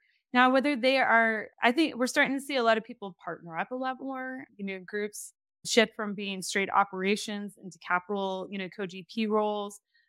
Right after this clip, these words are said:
You know, people are just trying to figure out a way to serve their investors and get some sort of deal done. Now, I, there's transactions happening at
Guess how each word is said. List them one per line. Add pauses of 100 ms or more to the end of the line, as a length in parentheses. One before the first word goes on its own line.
You
know,
people
are
just
trying
to
figure
out
a
way
to
serve
their
investors
and
get (160)
some
sort
of
deal
done. (480)
Now, (800)
I, (680)
there's
transactions
happening
at